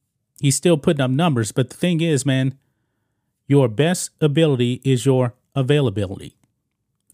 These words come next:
LeBron James used to be indestructible when it came to, um, being able to be on the court. But now you can't even depend on him to actually be on the court all the time. So we will actually have to see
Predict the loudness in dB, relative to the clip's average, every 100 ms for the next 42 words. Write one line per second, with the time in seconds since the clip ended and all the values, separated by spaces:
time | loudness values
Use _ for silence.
0 | -2 0 2 2 2 2 2 0 -2 -4
1 | -6 -4 0 0 0 0 0 0 -6 -10
2 | -12 _ _ _ _ _ _ _ _ _
3 | -2 0 2 0 0 0 0 0 -2 -4
4 | _ _ -6 0 2 2 0 -2 -2 -2
5 | -2 -2 -2 -2 -2 0 0 0 _ _
6 | _ _ _ _ _ _ -4 0 2 2
7 | 0 0 0 2 0 -2 0 0 2 2
8 | 2 2 0 0 0 0 -2 0 0 0
9 | 0 2 2 _ _ _ _ _ _ -2
10 | 2 2 0 0 -2 -2 -10 _ _ _
11 | _ _ -6 0 0 2 2 4 2 2
12 | 0 0 0 0 0 -4 -2 0 0